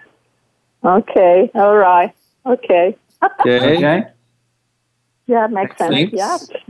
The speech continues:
Speaker 3: Thanks for calling,
Speaker 1: Really
Speaker 3: sweetness.
Speaker 1: makes sense.
Speaker 2: Thanks for calling, Daniela.
Speaker 1: Thank you very much. And see you
Speaker 3: Bye-bye.
Speaker 1: soon.
Speaker 2: Take care.
Speaker 3: Okay, Jesse, you got two minutes. Go for it.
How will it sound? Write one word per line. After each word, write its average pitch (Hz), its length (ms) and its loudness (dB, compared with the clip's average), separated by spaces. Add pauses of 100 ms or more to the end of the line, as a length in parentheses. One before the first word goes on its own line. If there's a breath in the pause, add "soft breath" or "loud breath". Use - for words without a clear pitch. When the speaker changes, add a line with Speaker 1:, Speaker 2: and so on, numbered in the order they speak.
(180)
Speaker 3:
Thanks 147 280 -2
for 160 160 -4
calling, 175 400 -2
Speaker 1:
Really 185 200 2
Speaker 3:
sweetness. 190 280 0
Speaker 1:
makes - 120 -16
sense. 180 220 -6
Speaker 2:
Thanks 156 160 -4
for - 40 -20
calling, 165 400 0
Daniela. 160 280 2
Speaker 1:
Thank 247 180 0
you 262 100 2
very 269 300 2
much. 269 380 0 (180)
And 226 140 -2
see 226 100 -20
you 220 60 -12
Speaker 3:
Bye-bye. - 640 0 (160)
Speaker 1:
soon. 262 60 -6
Speaker 2:
Take 170 160 -8
care. 170 440 -2 (640)
Speaker 3:
Okay, 175 240 0
Jesse, 208 340 0
you 156 140 6
got 196 160 0
two 214 120 2
minutes. 190 320 0
Go 208 220 -2
for 147 160 0
it. 95 80 -10